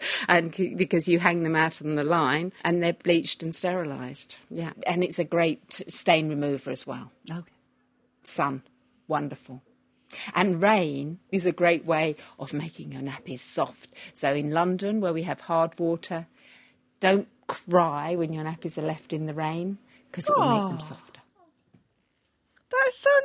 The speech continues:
Speaker 3: nice to know. Does that the same for all the other clothes?
Speaker 1: Yeah, yeah.
Speaker 2: The question that came to our heads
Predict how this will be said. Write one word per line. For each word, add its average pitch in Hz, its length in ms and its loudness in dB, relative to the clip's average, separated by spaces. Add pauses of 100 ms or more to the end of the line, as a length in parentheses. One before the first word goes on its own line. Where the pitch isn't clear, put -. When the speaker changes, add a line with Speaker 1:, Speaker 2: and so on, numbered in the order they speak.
(140)
Speaker 3:
nice 554 120 -2
to 539 160 -14 (260)
know. 202 280 -2 (880)
Does 311 160 -2
that 494 200 2
the 453 80 -14
same 466 320 -4
for - 180 -6
all 403 220 0
the 415 160 -2
other 330 180 -2
clothes? - 260 -6
Speaker 1:
Yeah, 480 280 0
yeah. 370 220 -6 (260)
Speaker 2:
The 233 80 4
question 311 640 4
that 220 260 6
came 226 320 4
to 208 100 0
our 240 200 6
heads 170 720 2